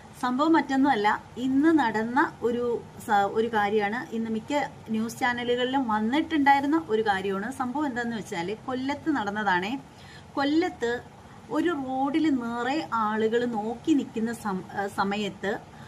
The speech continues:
ഒരു, ഒരു കാറിൽ ഒരു സംഘം ആളുകൾ വന്നിട്ട്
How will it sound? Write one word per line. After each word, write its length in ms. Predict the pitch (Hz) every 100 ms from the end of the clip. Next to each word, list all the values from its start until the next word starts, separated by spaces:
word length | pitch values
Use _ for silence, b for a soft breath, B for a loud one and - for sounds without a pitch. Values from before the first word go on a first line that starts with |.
| B - 330
ഒരു, 140 | 359 370 - - -
ഒരു 140 | 349 381 -
കാറിൽ 500 | 269 262 262 285 254 285 226
ഒരു 80 | 226
സംഘം 280 | 254 247 247 233 202
ആളുകൾ 280 | 202 220 233 214
വന്നിട്ട് 420 | 185 175 160 180